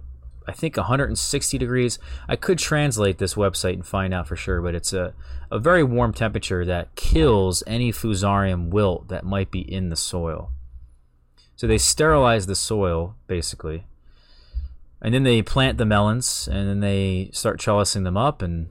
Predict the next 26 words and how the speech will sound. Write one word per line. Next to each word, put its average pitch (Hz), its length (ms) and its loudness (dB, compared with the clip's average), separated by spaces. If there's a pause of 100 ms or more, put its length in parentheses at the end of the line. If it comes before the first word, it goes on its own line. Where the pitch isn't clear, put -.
(1080)
they 117 100 -2
keep 127 240 -2
them 110 340 0
to 104 100 -4
one 107 280 0
single 98 340 -2
stem. 104 460 -2 (2250)
Um, 98 260 0
they 107 120 2
do 120 140 2
some 113 160 -2
hand 104 240 0
pollinating 95 580 2
of 92 80 -2
their 90 120 0
melons, 90 640 -4
and 95 160 -2
they 90 380 -2 (500)
basically 110 480 0
get 92 380 0 (1500)
one 113 360 2
melon 104 460 2 (1120)
or 101 200 0
two 165 240 0
melons 92 540 0 (480)
per, 143 460 2